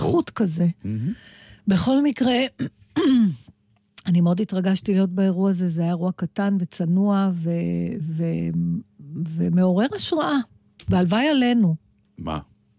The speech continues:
Speaker 1: שנשב פה גם כשנהיה בני מאה.
Speaker 2: אני ואת ביחד?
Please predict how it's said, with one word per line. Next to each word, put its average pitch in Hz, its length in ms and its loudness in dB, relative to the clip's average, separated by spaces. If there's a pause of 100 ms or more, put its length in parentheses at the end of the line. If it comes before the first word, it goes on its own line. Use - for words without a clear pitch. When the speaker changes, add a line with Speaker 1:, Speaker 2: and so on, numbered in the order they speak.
(220)
Speaker 1:
שנשב 185 540 0
פה 233 120 -2
גם 185 180 0
כשנהיה 175 340 0
בני 160 200 -2
מאה. 151 260 -4 (580)
Speaker 2:
אני 73 180 -6
ואת 95 240 -4
ביחד? 95 440 -2